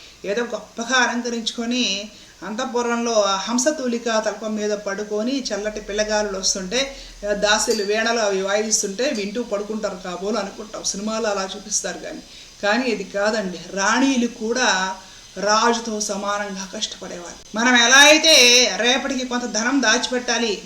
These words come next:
భర్త జాగ్రత్తగా ఉన్నా సరే మనం జాగ్రత్తగా ఉండాలి, లేదంటే పిల్లలు ఇరుకున పడిపోతారు, కుటుంబం ఇబ్బంది పడుతుందని ఒక మనం సాధారణమైన మహిళలు ఆలోచిస్తామో, రాణులు కూడా అలాగే ఆలోచించేవాళ్ళు. మనం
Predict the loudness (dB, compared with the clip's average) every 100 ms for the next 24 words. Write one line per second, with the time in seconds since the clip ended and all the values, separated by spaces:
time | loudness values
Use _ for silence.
0 | -8 -4 -2 0 0 0 -2 -6 -4 -2
1 | -2 -4 -4 -4 -4 -2 -2 -2 -4 -8
2 | -8 -6 -2 -2 -2 -4 -6 -6 -2 0
3 | 0 -2 -4 -4 -4 -6 -6 -4 -2 -2
4 | -4 -8 -14 -20 -10 -6 -2 -2 -2 -4
5 | -4 -4 -4 -4 -4 -4 -4 -4 -4 -4
6 | -12 -8 -6 -2 -2 -2 -2 -2 0 0
7 | 0 0 -2 -2 -2 -2 -2 -2 -2 -2
8 | -4 -4 -4 -4 -2 -2 -2 -8 -18 -12
9 | -8 -4 -2 0 0 2 2 0 -2 -2
10 | -2 -4 -4 -2 0 0 -2 -4 -6